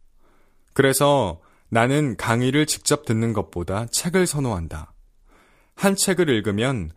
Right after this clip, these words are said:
그 안에서 또 다른 읽을 거리가 무한하게 나오기 때문이다.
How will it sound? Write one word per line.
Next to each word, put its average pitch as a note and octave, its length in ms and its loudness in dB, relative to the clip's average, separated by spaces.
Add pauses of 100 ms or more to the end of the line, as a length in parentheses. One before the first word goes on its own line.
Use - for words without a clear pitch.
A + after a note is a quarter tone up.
(240)
그 C3 180 0
안에서 B2+ 680 0
또 D#3 100 0
다른 E3+ 260 2
읽을 B2 360 0
거리가 A2 520 -2
무한하게 B2+ 580 -2
나오기 E2+ 320 -6
때문이다. G2 640 -6